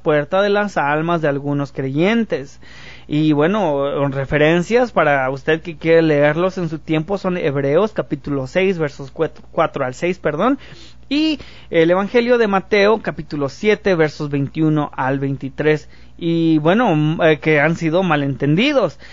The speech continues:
Pueden hacer que los creyentes débiles teman que lo que pensaban que era una salvación segura,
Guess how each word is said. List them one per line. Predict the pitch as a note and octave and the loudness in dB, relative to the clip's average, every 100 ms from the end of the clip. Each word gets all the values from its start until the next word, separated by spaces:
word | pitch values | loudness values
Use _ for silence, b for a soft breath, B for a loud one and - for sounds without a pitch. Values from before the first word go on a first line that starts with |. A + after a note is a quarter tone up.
| B B | B B
Pueden | E3 A3+ A#3 | 4 4 2
hacer | A3 A3 A3 G#3+ G3+ | 0 2 2 2 -4
que | - G#3+ | 0 2
los | G3 - | 2 0
creyentes | F3+ E3+ F3+ F3 G3 | 0 2 0 0 0
débiles | E3 G#3+ G#3 E3+ D#3+ | 4 4 4 2 0
teman | - G#3 B3+ A#3 F3+ F#3+ | 0 2 2 2 0 -2
que | - G3+ | 0 2
lo | G#3 G3 | 2 0
que | F#3 | -2
pensaban | - D#3+ D#3 G#3 A3+ C#4+ G3+ | 0 0 0 0 0 0 0
que | E3+ E3+ | 2 2
era | F3+ | 4
una | F3 | 0
salvación | D#3+ D3 C#3 B2+ E3+ | -2 -2 -4 -2 -6
segura, | E3 D3 D3 A3 A3 - | -4 -6 -2 0 0 -2